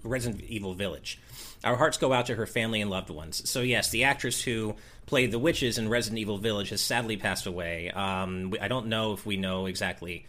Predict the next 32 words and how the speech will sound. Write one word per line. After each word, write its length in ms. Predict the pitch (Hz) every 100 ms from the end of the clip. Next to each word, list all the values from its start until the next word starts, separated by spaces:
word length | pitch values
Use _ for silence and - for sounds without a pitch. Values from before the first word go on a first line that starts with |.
| - -
of 160 | - 87
what 340 | 107 123 -
or 160 | 104 95
how, 320 | 139 123 110
but 120 | 113
that's 180 | 98 -
not 100 | 95
important. 460 | 95 - 90 120 107
The 60 |
important 320 | 98 101 90 -
thing 220 | 92 92
is 300 | 87 87 -
that, 360 | 90 87 - 92
uh, 280 | 87 85 82 - - - -
you 100 | 95
know, 120 | 87
her 160 | 95 95
fa-, 200 | - 98
her 140 | 98
family 520 | - - - 104 98
and 100 | 92
friends 320 | - 92 95 95
are 80 |
able 240 | 90 87 95
to 260 | - 92
grieve 300 | 92 101 113
during 220 | 98 87 85
this 160 | -
time, 340 | - 80 80 85
and 100 | 87
it's, 260 | - -
uh, 260 | 90 87